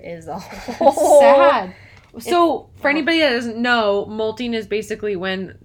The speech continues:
Speaker 2: they shed their gross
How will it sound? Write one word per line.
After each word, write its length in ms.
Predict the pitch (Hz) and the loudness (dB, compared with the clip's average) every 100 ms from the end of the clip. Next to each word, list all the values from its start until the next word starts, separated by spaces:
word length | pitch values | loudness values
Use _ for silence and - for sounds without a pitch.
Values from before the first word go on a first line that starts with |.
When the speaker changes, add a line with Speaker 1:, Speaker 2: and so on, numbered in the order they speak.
| 185 | -6
Speaker 2:
they 600 | 190 185 185 180 175 - | -4 -2 -4 -6 -8 -12
shed 640 | - - 196 180 185 180 | -16 -8 -4 -4 -4 -8
their 220 | 180 175 170 | -6 -6 -6
gross 560 | - 185 175 185 - | -6 -6 -6 -8 -14